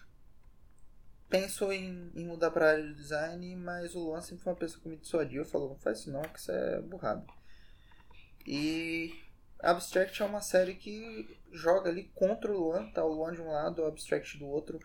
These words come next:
me puxando. Eu sei que, na verdade, é uma série, é pra fazer o negócio parecer legal mesmo. Então, e eu sou uma pessoa facilmente influenciável, então,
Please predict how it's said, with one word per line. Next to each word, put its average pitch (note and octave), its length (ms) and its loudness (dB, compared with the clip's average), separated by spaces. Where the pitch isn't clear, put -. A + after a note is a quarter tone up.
me F3 160 -2
puxando. F3+ 500 -2
Eu B3 100 4
sei F4 160 2
que, E4+ 160 0
na F3+ 120 -2
verdade, F3 360 4
é - 20 4
uma F3 140 4
série, D#3 380 4
é E3+ 80 0
pra F3 140 -8
fazer D3 200 -2
o D3 40 -2
negócio C#3+ 420 2
parecer C#3 420 8
legal C3+ 320 4
mesmo. C#3+ 260 -6
Então, C3+ 500 4
e D3 80 2
eu D#3+ 100 8
sou E3 220 0
uma D#3 80 -6
pessoa D3+ 260 2
facilmente C3+ 760 0
influenciável, C3+ 800 -2
então, C#3+ 240 2